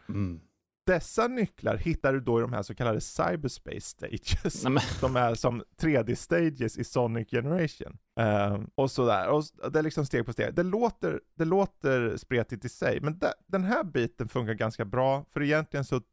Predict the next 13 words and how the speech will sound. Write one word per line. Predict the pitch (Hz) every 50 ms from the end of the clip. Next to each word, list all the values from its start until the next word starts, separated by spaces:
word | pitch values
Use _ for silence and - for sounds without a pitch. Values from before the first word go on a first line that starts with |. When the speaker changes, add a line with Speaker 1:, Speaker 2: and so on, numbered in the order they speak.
| _ _ -
Speaker 2:
bara | 123 120
utforskar | 113 127 123 - - - 123 123 - - - 123 110
och | 110 110 104
du | 104
bara | - 127 -
kommer | - - 117 113 113 110
över | 113 131 135 131 127 120
grejerna | 110 107 101 101 95 98 98 107
och | 107 -
får | - - 131 131 123 120 113
konstant | - - 113 110 104 - - - 87 - - - -
ganska | - 85 101 - - -
Speaker 1:
Okej. | -